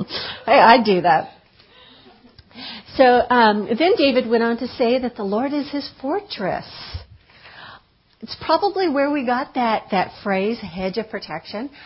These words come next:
Oftentimes we do pray that. But, you know, I have to crack up because there was a, what is that comedian's name? You gave me his, Tim Hawkins. He has this wonderful skit. He goes, "Why do we use hedge of protection? Do you think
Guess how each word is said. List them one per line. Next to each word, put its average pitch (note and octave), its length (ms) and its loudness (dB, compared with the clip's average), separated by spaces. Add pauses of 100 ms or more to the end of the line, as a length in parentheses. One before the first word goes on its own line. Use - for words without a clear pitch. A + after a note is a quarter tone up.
Oftentimes G#3+ 580 -2
we G#3+ 140 -4
do G#3+ 220 -6 (120)
pray B3+ 360 -6
that. F3 280 -4 (360)
But, A#3+ 240 -2
you C4 140 0
know, B3+ 200 0
I A#3 120 4 (100)
have - 140 -6
to A#3+ 60 -8
crack - 320 -4
up G#3+ 140 -8
because F#3+ 320 -14
there F#3+ 140 -6
was F#3 240 -6
a, D#3+ 200 -6 (300)
what B3 120 -4
is B3+ 100 -8
that - 200 -4
comedian's F#3+ 560 -4
name? D3+ 260 -8 (200)
You B3 160 -2
gave B3 220 0
me A3 140 0
his, G#3 200 2 (580)
Tim A#3 200 -2
Hawkins. G#3+ 480 -8 (260)
He D4 180 0
has C4 200 0
this A#3+ 200 -2
wonderful G3+ 720 -4 (380)
skit. G#3 340 2
He G#3+ 160 -4
goes, A3+ 180 -2 (360)
"Why B4+ 280 2
do F4+ 80 6
we C4+ 120 0
use B3 240 0 (220)
hedge G#3+ 380 0
of G#3 140 -6
protection? F3+ 640 -8 (200)
Do F4+ 80 0
you F4+ 60 -4
think B4+ 160 4